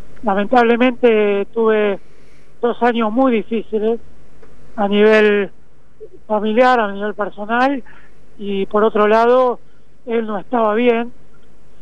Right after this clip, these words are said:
y bueno, tuve que un poco resignar los viajes, me tuve que volver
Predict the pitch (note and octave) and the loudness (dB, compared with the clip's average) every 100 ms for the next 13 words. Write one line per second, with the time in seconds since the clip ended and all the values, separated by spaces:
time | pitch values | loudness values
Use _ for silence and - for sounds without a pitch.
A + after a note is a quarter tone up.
0 | - A3+ G#3 G3+ G#3 B3 A#3 G#3 - A#3+ | -4 -2 0 0 2 2 2 0 0 2
1 | A#3 A3 G#3 F#3+ F3+ - - - - - | 2 2 0 0 -2 -8 -12 -12 -12 -12
2 | - - A3+ G#3 B3+ - A3+ G#3+ F#3+ G3+ | -12 -6 -4 4 4 6 2 2 -2 -2
3 | G#3 A#3 A#3 A3+ A3+ C4+ C4 - B3 A#3 | 0 2 4 4 4 6 4 2 -4 -4
4 | - - - - - - - G3+ - B3+ | -8 -14 -14 -14 -14 -14 -10 -8 -2 0
5 | A#3 A3 G3+ G3 G#3+ A3+ A3 | 2 2 2 2 2 2 2